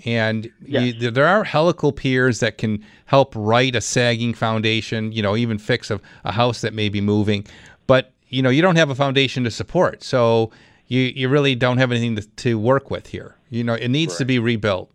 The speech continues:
Speaker 1: It needs to be, uh,
Speaker 2: Yeah.
Speaker 1: dismantled, a foundation put in that's going to be a stable, you know, platform for this, and then that wall can go back.
Speaker 2: Yeah, no, that's what one mason did tell me.
Speaker 1: Yeah.
Speaker 2: Um, I, yeah, and I,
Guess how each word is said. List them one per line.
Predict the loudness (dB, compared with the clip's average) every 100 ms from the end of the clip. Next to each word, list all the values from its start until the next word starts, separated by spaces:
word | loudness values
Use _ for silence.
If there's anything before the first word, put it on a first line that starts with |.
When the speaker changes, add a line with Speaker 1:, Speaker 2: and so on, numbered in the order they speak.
| -8
Speaker 1:
It |
needs | -4 -4 -6
to |
be, | -6 -8 -10 -4
uh, |
Speaker 2:
Yeah. | 0 0 -2 -10 -20 -4
Speaker 1:
dismantled, | -4 0 2 2 2 0 0 -4
a | -8
foundation | -2 0 0 0 -2 -8
put | 0 0
in | 2 0 -2 -6 -16 -20 _
that's | 0 0
going | 0 -2
to | 0
be | 0 0 0 -2 -4
a | -10
stable, | -2 0 2 2 0 -4
you | -6 -2
know, | -2
platform | -2 0 2 0 -2 -4
for | -4 -2 0
this, | 0 -2 -4
and | -6
then | -4 -2
that | -2
wall | -2 -2
can | -2 -4
go | -4 -4
back. | -4 -6 -12 -20 _ _ _ _ _ _ _ -12 -12 -2
Speaker 2:
Yeah, | 0 0
no, | 2 4 4
that's | 0 0
what | 0 0 -2 2
one | 2 4
mason | 4 2 -4 -6
did | -6 -6
tell | -4 -2 0
me. | -2 -6
Speaker 1:
Yeah. | -6 -4 -4 -6
Speaker 2:
Um, | -2 0 -2 -6 _ _ _ -4
I, | -2 4
yeah, | 6 8 6 4
and | 4
I, | 2